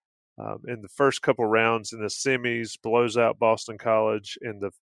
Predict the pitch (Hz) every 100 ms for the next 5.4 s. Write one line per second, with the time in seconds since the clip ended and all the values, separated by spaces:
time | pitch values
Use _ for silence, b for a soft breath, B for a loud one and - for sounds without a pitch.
0 | _ 131 123 117 110 - 120 117 113 113
1 | 107 - 113 104 101 120 110 110 - _
2 | _ _ _ _ _ _ _ - 127 127
3 | 123 135 147 131 113 104 107 107 - -
4 | - _ _ - 107 101 101 - 151 156
5 | 107 98 -